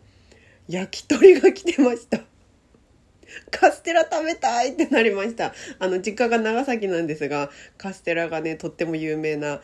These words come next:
ところなので、久しぶりに食べたいななんて思ってしまいました。本当にありがとうございました。そしてですね、あの、今回のお便りの返信は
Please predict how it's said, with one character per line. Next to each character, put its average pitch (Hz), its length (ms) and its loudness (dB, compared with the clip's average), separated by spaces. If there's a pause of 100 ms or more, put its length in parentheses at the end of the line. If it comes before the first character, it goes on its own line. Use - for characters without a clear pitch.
(360)
と 165 100 -6
こ 156 140 -4
ろ 151 100 0
な 143 140 -4
の 117 160 -6
で、 - 180 -8
久 - 220 -14
し 151 160 -8
ぶ 147 100 -8
り 185 160 -4
に 196 80 -8
食 196 140 -4
べ 185 80 -8
た 214 120 0
い 208 60 0
な 196 180 2
な 233 260 2
ん - 20 0
て 170 220 0 (180)
思 180 240 -4
っ 208 40 -4
て 202 160 0
し 202 120 -6
ま 170 160 0
い 185 40 0
ま 208 120 -2
し 226 140 -4
た。 165 220 -2
本 233 200 -2
当 233 100 2
に 226 140 -2
あ 190 80 -2
り 220 100 2
が 349 120 2
と 330 120 2
う 294 40 0
ご 277 100 2
ざ 262 100 2
い 254 60 4
ま 254 160 2
し 277 80 -6
た。 185 260 0 (300)
そ 269 180 2
し 277 80 2
て 277 140 2
で 226 140 4
す 190 80 -8
ね、 170 260 0 (160)
あ 170 100 -6
の、 170 120 0
今 269 260 -2
回 170 180 0
の 143 220 -2
お 156 80 -4
便 156 280 0
り 135 140 -6
の 120 180 -4
返 139 280 -4
信 127 340 -6
は 196 300 -4